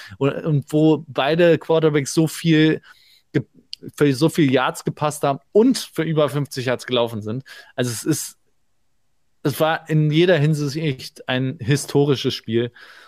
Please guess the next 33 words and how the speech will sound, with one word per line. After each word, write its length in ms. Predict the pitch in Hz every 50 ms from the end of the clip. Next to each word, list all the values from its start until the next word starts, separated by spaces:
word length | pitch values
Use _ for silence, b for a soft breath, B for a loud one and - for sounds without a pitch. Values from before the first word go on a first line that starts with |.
| B B _
Und 560 | - 117 120 117 117 117 113 - - - - -
am 180 | - 113 120 120
Schluss 540 | - - - 135 143 147 143 - - - B B B B B B B B B B _ _ _ -
kann 200 | - 160 170 190
sich, 140 | 170 156
glaub 160 | - 156 147 151
ich, 80 | 131
niemand 400 | 143 156 165 170 165 156 151 -
beschweren 400 | - 127 - - 143 135 135 143
über 180 | 139 123 123 120
den 160 | 120 123 117
Sieger. 280 | 110 120 135 139 135 120
Beide 280 | 113 117 120 123 123
Teams 280 | - - 127 117 - -
hätten's 200 | - 113 117 -
verdient 360 | - 127 113 113 123 113 -
gehabt. 420 | 120 110 107 107 107 - - -
Und 760 | - - 123 110 107 104 98 - - - - - - - - _ _ _ _ _ _ _ _ _ _ _ _ _ _ _ _ _ _ _
ja, 320 | 98 95 98 101 104 101 107 104 104 107 107 107 113 - - - -
ich, 160 | 117 - - _ 165 156 135 135 -
man, 720 | - 135 127 123 131 123 123 127 123 - 139 156 160 160 - _ _ _ _ _
gefühlt 480 | 151 131 139 139 - - 220 214 147 139
war 180 | 127 127 139
das 240 | 135 143 139 - -
der 140 | - 131 -
Super 320 | - - 123 - 117 107
Bowl, 180 | 120 107 104 107
muss 220 | 113 117 - -
man 100 | 123 113
ja 100 | 113 104
fairerweise 520 | - - 110 104 110 90 104 104 101 104 101
auch 80 | 104
sagen. 300 | - - 101 101 110 110